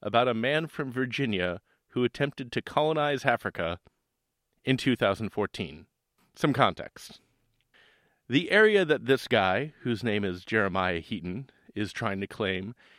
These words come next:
is an area that's just between Egypt and Sudan that neither country wants. Sudan says it's part of Egypt,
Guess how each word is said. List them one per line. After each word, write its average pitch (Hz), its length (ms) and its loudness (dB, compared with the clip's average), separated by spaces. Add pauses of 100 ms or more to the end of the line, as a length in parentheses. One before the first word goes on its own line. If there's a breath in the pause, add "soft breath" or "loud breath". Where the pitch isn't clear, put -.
(180 soft breath)
is 135 140 0
an 139 140 -2
area 190 360 2
that's 160 300 -4
just - 380 -2
between 143 440 -4
Egypt 151 600 -6
and 120 140 -4
Sudan 95 640 -4 (500 soft breath)
that 117 360 0 (180)
neither 175 400 4
country 143 340 -4
wants. - 640 -6 (680 soft breath)
Sudan 127 520 2
says 120 200 -8
it's 104 120 -10
part 104 200 2
of 87 80 -4
Egypt, 170 520 -4